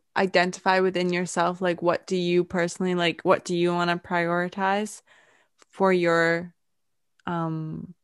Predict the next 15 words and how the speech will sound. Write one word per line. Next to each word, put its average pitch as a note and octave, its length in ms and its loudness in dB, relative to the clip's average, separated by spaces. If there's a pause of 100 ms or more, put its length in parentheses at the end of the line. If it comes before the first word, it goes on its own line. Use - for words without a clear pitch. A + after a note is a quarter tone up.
(140)
profession - 840 -10
or E3+ 120 -4
hobby G#3 580 -4
or E3 160 -6
passion, G#3 600 -10
whatever F#3 440 -4
it F3 100 -4
is. F3+ 260 -6
Like, F3+ 240 0 (1500)
what G3+ 300 2
can G#3+ 200 2
you G3+ 180 4
do F#3+ 440 4
to, G3+ 220 -4
like, F3+ 380 0